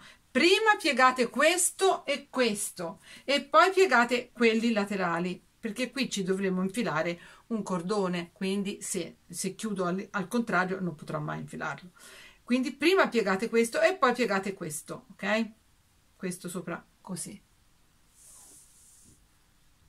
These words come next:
Ve lo faccio vedere in questo modo.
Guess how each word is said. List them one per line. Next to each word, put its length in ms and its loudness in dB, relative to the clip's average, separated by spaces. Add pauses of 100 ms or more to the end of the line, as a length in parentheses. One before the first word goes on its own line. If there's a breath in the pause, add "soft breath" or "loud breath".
(2000)
Ve 60 -10
lo 60 -6
faccio 260 -12
vedere 220 -6
in 80 -6
questo 240 -12
modo. 160 -14